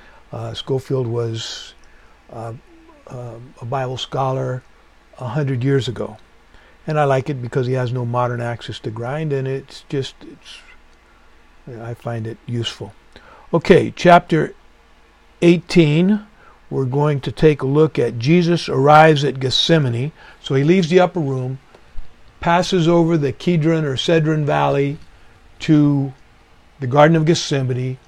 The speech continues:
Uh, Judas follows him or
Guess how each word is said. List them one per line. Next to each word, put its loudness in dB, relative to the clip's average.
Uh, -6
Judas 4
follows 2
him 0
or -8